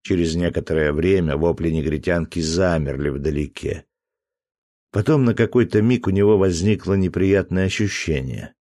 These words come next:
Он ненавидел толпу, ее суетливую, бессмысленную и покорную глупость, соприкосновение чужой живой плоти с его собственной.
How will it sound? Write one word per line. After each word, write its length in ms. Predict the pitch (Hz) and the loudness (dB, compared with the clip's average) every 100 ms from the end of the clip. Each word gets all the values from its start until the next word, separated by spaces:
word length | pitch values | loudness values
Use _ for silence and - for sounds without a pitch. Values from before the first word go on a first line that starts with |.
| _ _ - | _ _ -6
Он 300 | 90 85 80 _ - | -2 -2 -4 _ -8
ненавидел 800 | 92 92 92 90 101 98 76 64 | -2 0 2 2 2 2 0 -2
толпу, 640 | 76 69 64 - 58 - - _ _ | -2 -4 -4 -8 -10 -10 -16 _ _
ее 240 | 82 82 | -2 0
суетливую, 840 | 80 - 73 67 87 92 95 85 78 | 0 -2 -4 -4 -2 0 0 0 0
бессмысленную 920 | 69 - - - 85 82 - 82 82 | -2 -2 -4 -4 -4 -4 -4 -4 -2
и 20 | |
покорную 560 | 80 82 87 80 80 80 | -4 -2 -2 -2 -2 -2
глупость, 760 | 76 85 82 - 69 - - - _ _ _ - | 0 0 0 -2 -4 -4 -8 -14 _ _ _ -10
соприкосновение 1160 | - - 85 87 82 - 87 87 90 90 85 | -8 -4 -2 0 -2 0 0 0 2 0 0
чужой 400 | 80 87 80 85 | -2 -2 2 2
живой 340 | 80 85 82 80 | 2 2 2 2
плоти 400 | 85 87 85 90 | 0 0 0 -2
с 160 | - | -2
его 260 | 85 80 80 | -2 0 0
собственной. 1080 | - 87 80 - - - 71 60 60 - | 0 -2 -2 -4 -10 -8 -8 -6 -10 -12